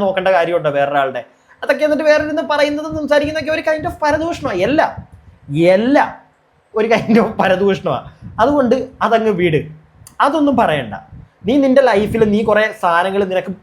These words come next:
അത്യാവശ്യം നല്ല ബുദ്ധിയുള്ളൊരു കൊച്ചാണ്, നിന്റെ പ്ലാനിങ്, നീ പോകുന്ന രീതി അടിപൊളിയാണ്, അതിനകത്ത് ഒരു കുറ്റവും പറയാനില്ല. നീ ആരെയും കല്ലുവാരി എറിയാനും പോകുന്നില്ല. വേണമെങ്കിൽ നല്ല രീതി താങ്ങി കൊടുക്കാം, കട്ടപ്പയ്ക്ക് കൊടുക്കാം, ബിൻസിക്ക് കൊടുക്കാം,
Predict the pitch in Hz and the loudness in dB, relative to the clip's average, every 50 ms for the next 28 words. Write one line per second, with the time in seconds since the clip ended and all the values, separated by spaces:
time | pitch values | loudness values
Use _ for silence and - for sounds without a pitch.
0 | _ - - - 185 185 180 208 190 170 180 190 170 160 151 143 185 190 180 180 | _ -10 -4 -2 0 0 0 0 0 0 -2 -2 -4 -4 -2 0 2 2 2 2
1 | 180 175 165 151 156 175 160 160 165 170 165 160 170 170 - - - 165 160 151 | 2 0 0 -2 -2 -4 -4 -4 -6 -8 -6 -6 -6 -6 -6 -8 -4 -2 -2 -2
2 | 160 175 196 196 185 180 180 175 147 180 170 175 185 185 190 170 156 180 190 165 | -2 -2 -2 -4 -4 -4 -4 -4 -2 -2 -2 -2 -2 -2 -4 -4 -4 -4 -4 -4
3 | 214 208 202 - - _ _ _ _ _ _ _ - - - 143 151 170 180 165 | -4 -6 -6 -8 -14 _ _ _ _ _ _ _ -14 -10 -4 -2 -2 -2 -2 -2
4 | 156 156 226 220 190 196 185 185 170 165 131 110 113 110 - _ _ - - - | -2 -2 -2 0 2 2 2 2 2 2 0 -2 -6 -12 -18 _ _ -20 -14 -8
5 | 151 170 190 196 190 202 202 196 196 254 233 202 147 - 202 196 180 156 143 139 | -4 -2 0 0 0 2 4 4 4 4 2 -2 0 0 0 0 0 0 0 -2
6 | 139 127 113 113 107 - _ _ _ - 190 190 175 175 190 180 180 170 180 190 | -4 -6 -8 -10 -10 -12 _ _ _ -2 0 2 2 2 2 0 0 -2 0 2
7 | 185 185 180 175 165 165 170 185 214 214 175 160 160 135 127 113 104 - - - | 0 2 2 0 0 2 2 2 2 2 2 0 0 -2 -6 -8 -12 -14 -16 -20
8 | _ _ _ _ 180 196 202 208 214 220 220 - 196 185 190 214 254 269 247 226 | _ _ _ _ 0 0 2 4 2 2 2 0 0 -2 0 2 2 2 2 2
9 | 202 214 208 208 - - - - 175 175 180 185 175 165 - 127 131 123 - - | 0 -4 -4 -6 -10 -8 -2 0 0 0 0 -2 -4 -4 -4 -4 -6 -8 -10 -14
10 | _ _ _ - 180 - 196 190 208 180 190 196 240 233 - - 240 - - 170 | _ _ _ -4 -4 -2 -2 -2 -2 0 2 2 2 2 2 0 -2 -2 -2 -2
11 | 196 185 165 190 170 160 170 208 226 226 180 156 | -2 -2 -2 -4 -4 0 2 2 2 2 2 -2